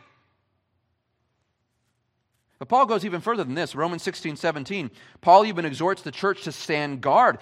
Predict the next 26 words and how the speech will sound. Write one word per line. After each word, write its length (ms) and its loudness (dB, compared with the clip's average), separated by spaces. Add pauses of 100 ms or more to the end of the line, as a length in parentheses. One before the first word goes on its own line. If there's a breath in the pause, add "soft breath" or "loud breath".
"Stand 480 0
guard 400 8
now." 380 2 (200 loud breath)
He 80 -8
says, 320 0
"I 320 4
urge 380 -2
you, 100 -4
brethren, 640 0 (160 loud breath)
keep 260 -6
your 240 0
eye 520 8
on 300 4
those 360 0
who 100 -10
cause 400 0
dissensions 800 -4 (300 loud breath)
and 240 0
hindrances." 920 -4 (220 loud breath)
The 80 0
word 180 4
hindrance 500 -2
is 80 -6
scandalon, 640 0
same 300 -6
word, 320 4